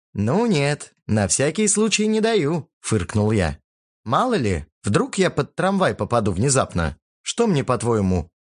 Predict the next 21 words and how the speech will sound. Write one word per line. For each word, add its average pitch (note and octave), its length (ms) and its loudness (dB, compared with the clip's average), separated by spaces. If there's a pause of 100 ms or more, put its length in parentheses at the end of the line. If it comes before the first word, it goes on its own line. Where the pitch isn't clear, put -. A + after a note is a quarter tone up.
(140)
в A2 80 -8
гробу C#3+ 340 0
без C#3 220 0
зуба F3+ 320 2
лежать?» G#2 500 0 (260)
«Дурак», F#3+ 600 -2 (260)
засмеялась F#2+ 720 2
Лариска C#3+ 640 0 (200)
и G#3 100 -2
порывисто C#3 600 0
меня G#2+ 300 2
обняла. F#2+ 500 0 (240)
«Ой, A3+ 400 0
как C4+ 220 0
было A#3 220 2
бы G#3 140 2
здорово, F3 640 0 (180)
чтобы G#3+ 380 0
у G#3 60 0
тебя G#3+ 300 0
получилось! A#3 800 0